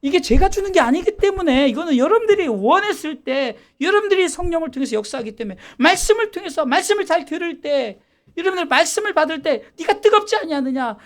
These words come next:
엠마오 마을로 가는 두 제자가, 아, 예수님이 이제 십자가 달리고 끝났다 하고 이제 저들이 가는데, 한 젊은 청년이 와가지고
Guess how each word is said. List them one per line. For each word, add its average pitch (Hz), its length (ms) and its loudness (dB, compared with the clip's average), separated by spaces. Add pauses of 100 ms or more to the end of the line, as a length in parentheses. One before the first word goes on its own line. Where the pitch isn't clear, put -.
엠마오 415 460 8
마을로 370 320 4
가는 320 280 0
두 320 160 -10
제자가, 269 500 -4 (140)
아, 330 140 4
예수님이 415 520 2
이제 359 380 -2 (300)
십자가 320 380 -4
달리고 269 240 -4
끝났다 453 440 4
하고 302 200 2
이제 254 200 -2
저들이 269 280 -6
가는데, 220 460 -10 (200)
한 427 220 0
젊은 392 400 0
청년이 370 420 -8
와가지고 269 580 -4